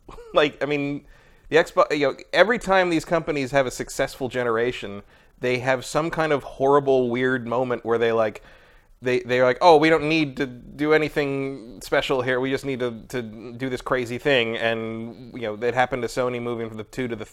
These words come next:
two to the PlayStation three. It happened fr-, to Microsoft moving from the one to the, from the three sixty to the One. It happened with Nintendo moving from the Wii to the Wii U. Um, it's weird that, like, not only do they not remember, like, and, like, N-,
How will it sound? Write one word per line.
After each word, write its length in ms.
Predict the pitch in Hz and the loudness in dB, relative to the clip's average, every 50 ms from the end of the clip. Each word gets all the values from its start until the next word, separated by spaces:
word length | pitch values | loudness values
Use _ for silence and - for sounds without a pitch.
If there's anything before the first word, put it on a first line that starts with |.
| _ - | _ -12
two 160 | - 131 123 | -8 -6 -6
to 60 | 117 | -6
the 60 | 113 | -4
PlayStation 460 | 107 123 120 110 - 117 107 104 113 - | -2 -2 -2 -2 -2 -4 -6 -6 -6 -2
three. 220 | 156 147 135 131 127 - - - - - | 0 2 2 2 0 -4 -8 -20 -10 -6
It 80 | - | -4
happened 280 | 110 107 104 113 110 101 | -4 -4 -4 -6 -8 -10
fr-, 80 | - | -10
to 160 | - - - 113 | -10 -8 -6 -6
Microsoft 420 | 113 113 110 - 113 - 117 104 | -4 -4 -4 -6 -4 -4 -4 -4
moving 280 | 110 113 110 110 107 101 | -4 -4 -6 -6 -6 -8
from 120 | 117 113 | -8 -8
the 100 | 107 104 | -6 -4
one 360 | 101 107 113 110 110 110 - - | -4 -2 -4 -4 -6 -8 -12 -12
to 100 | - 117 | -10 -8
the, 120 | 107 107 | -6 -6
from 180 | - - 131 123 | -4 -4 -4 -4
the 140 | 117 113 104 | -4 -4 -6
three 160 | - 135 120 | -6 -8 -6
sixty 320 | - - 127 - - 120 | -4 -4 -6 -4 -6 -6
to 80 | 110 107 | -6 -4
the 80 | 104 107 | -4 -2
One. 340 | 120 147 156 151 143 143 139 - - - - | 0 2 2 2 0 -2 -4 -10 -16 -12 -6
It 100 | - 113 | -2 0
happened 260 | 120 120 - 117 113 | 2 2 0 -2 -4
with 260 | 107 104 110 104 113 - | -8 -10 -12 -16 -16 -16
Nintendo 520 | 110 120 123 120 107 - 139 135 127 123 | -12 -8 -8 -6 -4 -2 -2 0 0 0
moving 280 | 127 123 120 120 120 104 | -2 -2 -2 -4 -6 -8
from 120 | 117 113 | -8 -6
the 60 | 110 | -6
Wii 300 | 104 107 120 123 120 120 117 | -6 -4 -4 -4 -4 -4 -4
to 60 | 107 | -4
the 100 | 107 104 | -4 -4
Wii 220 | 110 113 113 113 | -4 -4 -4 -2
U. 360 | 131 165 185 180 175 170 160 - - - - - - - - | 0 2 2 2 2 2 0 -2 -8 -20 -20 -20 -20 -6 0
Um, 460 | 117 117 120 117 113 117 117 117 117 - | 4 4 6 6 4 2 -2 -6 -8 -8
it's 160 | - 135 - - | -8 -8 -8 -6
weird 400 | 120 147 180 214 202 185 165 143 | -4 0 4 6 6 6 6 6
that, 120 | 156 143 | 4 4
like, 280 | 139 139 131 - - 117 | 4 2 2 0 -4 -6
not 300 | 123 127 143 156 175 180 | -2 2 4 4 4 4
only 140 | 175 170 | 2 2
do 120 | 156 143 139 | 0 0 0
they 200 | 131 135 131 131 | 0 0 0 -2
not 320 | 120 123 131 143 147 - | -2 -2 0 0 0 0
remember, 720 | 135 127 117 113 113 117 139 156 196 202 214 214 202 202 - - _ _ _ | -2 -2 -2 -2 -2 -2 0 2 4 4 4 4 2 -2 -8 -18 _ _ _
like, 380 | - 131 139 139 127 - - - | 4 6 6 6 6 2 -2 -2
and, 140 | 131 131 131 | -2 0 2
like, 240 | 127 127 123 - - | 0 0 -2 -4 -8
N-, 240 | 101 120 131 135 | -12 -8 -6 -6